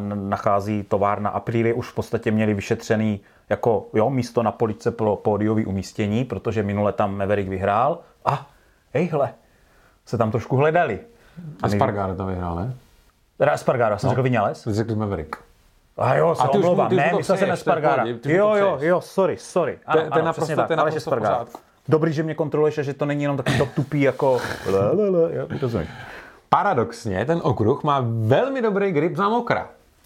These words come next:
Speaker 1: Paradoxně.
Speaker 2: Jako ti borci tam jezdili prakticky po loktu. Jako v neděli bylo na té trati nejvíc vody za celý víkend a jako ty náklony, které tam oni jezdili, jako to
Speaker 1: Brutus.
Speaker 2: bylo jako celkem jako krutý.
Speaker 1: Brutus.
Speaker 2: Já si pamatuju tuhle situaci ještě z Rijeka, než byl opravený asfalt v Rijece.
Speaker 1: Mhm.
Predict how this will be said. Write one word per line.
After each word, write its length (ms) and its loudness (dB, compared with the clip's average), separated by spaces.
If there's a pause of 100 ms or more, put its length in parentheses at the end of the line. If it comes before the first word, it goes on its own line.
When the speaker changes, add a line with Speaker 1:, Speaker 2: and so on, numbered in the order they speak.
(140)
Speaker 1:
Paradoxně. 720 2
Speaker 2:
Jako 60 2
ti 60 2
borci 640 0
tam 220 0
jezdili 720 2
prakticky 480 -2
po 180 0
loktu. 380 -2 (500)
Jako 180 2
v 100 2
neděli 300 2
bylo 180 2
na 60 0
té 120 -2
trati 240 0
nejvíc 280 2
vody 180 2
za 120 0
celý 240 2
víkend 440 0
a 80 2
jako 200 -2
ty 100 -4
náklony, 400 0
které 200 -2
tam 160 -2
oni 160 0
jezdili, 320 2
jako 200 0
to 120 0
Speaker 1:
Brutus. 200 4
Speaker 2:
bylo 80 2
jako 200 0
celkem 440 -2
jako 200 0
krutý. 480 0
Speaker 1:
Brutus. 160 -10 (360)
Speaker 2:
Já 200 4
si 120 -8
pamatuju 420 2
tuhle 240 0
situaci 440 0
ještě 180 -4
z 80 2
Rijeka, 320 0
než 140 0
byl 120 2
opravený 420 0
asfalt 380 -2
v 60 -4
Rijece. 340 0
Speaker 1:
Mhm. 120 -4